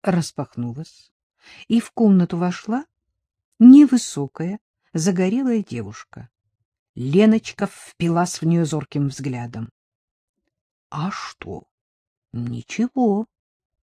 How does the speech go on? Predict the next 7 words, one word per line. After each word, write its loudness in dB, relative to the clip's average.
славненькая. -4
Конечно, 2
не 4
сравнить -2
с -10
красоткой -2
Аминой, 0